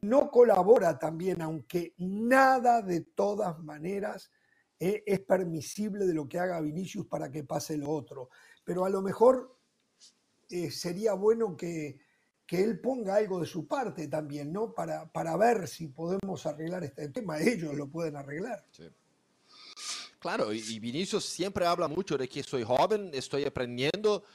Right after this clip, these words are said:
Speaker 2: Eh, Vinicius no es perfecto y, y él sabe eso. Pero, eh, eh, eh, insisto que la diferencia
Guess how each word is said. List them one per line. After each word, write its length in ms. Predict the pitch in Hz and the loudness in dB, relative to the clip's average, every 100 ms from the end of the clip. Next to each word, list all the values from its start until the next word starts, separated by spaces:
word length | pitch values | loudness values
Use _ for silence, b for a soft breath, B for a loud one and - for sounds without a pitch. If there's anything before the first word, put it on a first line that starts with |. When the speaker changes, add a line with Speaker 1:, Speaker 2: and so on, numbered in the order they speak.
| B B | B B
Speaker 2:
Eh, 80 | |
Vinicius 340 | 107 127 143 160 | -6 -4 -2 0
no 80 | 135 | 0
es 100 | - | -2
perfecto 540 | 113 107 139 156 92 | -6 -2 -2 -2 -4
y, 320 | 95 110 92 | -6 -6 -6
y 80 | 101 | -4
él 100 | 117 | -4
sabe 400 | - 151 151 120 | 0 2 4 2
eso. 300 | 135 - 85 - | 0 -4 -12 -10
Pero, 320 | - 143 160 160 B B | 0 4 4 2 B B
eh, 120 | 139 123 | -8 -6
eh, 140 | 139 - | -8 -8
eh, 120 | 143 | -10
insisto 420 | 143 135 226 220 | -10 -8 -4 -4
que 160 | 180 180 | -2 0
la 140 | 165 | 0
diferencia 800 | 165 160 147 131 190 226 - 110 | -2 -2 0 0 0 -4 -6 -6